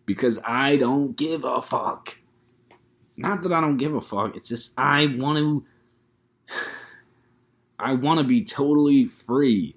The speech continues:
I don't want to be scared of what I say. I don't care. I did some freaky shit, and it was hot. It felt good. You guys should try it.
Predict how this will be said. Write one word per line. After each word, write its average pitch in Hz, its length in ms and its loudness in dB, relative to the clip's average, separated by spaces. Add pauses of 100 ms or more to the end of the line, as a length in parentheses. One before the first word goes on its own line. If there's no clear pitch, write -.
(1120)
I 139 80 6
don't 170 180 4
want 160 120 4
to 143 60 4
be 123 120 4
scared 113 320 2
of 107 80 2
what 101 100 0
I 92 120 -2
say. 85 540 -6 (2750)
I 127 140 -4
don't 160 180 -2
care. 156 580 -2 (100)
I 120 100 0
did 156 240 -2
some 170 160 -2
freaky 156 340 -2
shit, 220 400 -2 (840)
and 147 100 0
it 170 60 -4
was 170 160 -2
hot. 214 320 -4
It - 120 -20
felt 160 260 0
good. 196 420 0 (160)
You 156 160 2
guys 170 280 -2
should - 140 -10
try 226 300 -2
it. - 180 -12